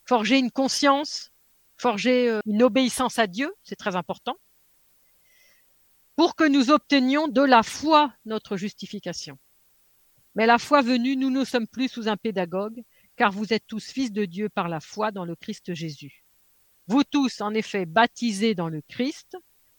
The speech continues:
vous avez revêtu de Christ. Donc, il y a tout un, voilà, toute une réflexion aussi sur, euh, l'effet du baptême, hein, un effet sal-, salvateur. Il n'y a plus ni juif,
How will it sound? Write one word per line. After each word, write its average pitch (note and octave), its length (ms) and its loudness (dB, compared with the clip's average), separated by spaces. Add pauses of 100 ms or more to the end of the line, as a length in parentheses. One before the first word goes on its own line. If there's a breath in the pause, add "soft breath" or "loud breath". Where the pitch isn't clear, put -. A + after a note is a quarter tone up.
(180)
vous G3 120 -2
avez G3 220 2
revêtu A3 460 0
de E3+ 100 -8
Christ. - 580 -10
Donc, G#3 260 -6
il G#3 60 -4
y G#3+ 60 2
a G3+ 80 2
tout B3+ 260 -6
un, E3+ 680 -6
voilà, F3 260 -4
toute - 200 -14
une G#3+ 120 -2
réflexion A3+ 460 -2
aussi G#3 260 -6
sur, F3+ 300 -6
euh, E3+ 100 -4 (540 soft breath)
l'effet A#3+ 760 4 (300)
du F3 160 -6
baptême, A#3 540 -2 (240)
hein, C2+ 180 -16
un F3+ 160 -8
effet G3 320 -2
sal-, E3 360 -2 (120)
salvateur. E3+ 800 -2 (1300 soft breath)
Il D4 200 8
n'y C4+ 80 8
a C4 80 8
plus B3+ 220 -2
ni B3+ 200 2
juif, B3 220 2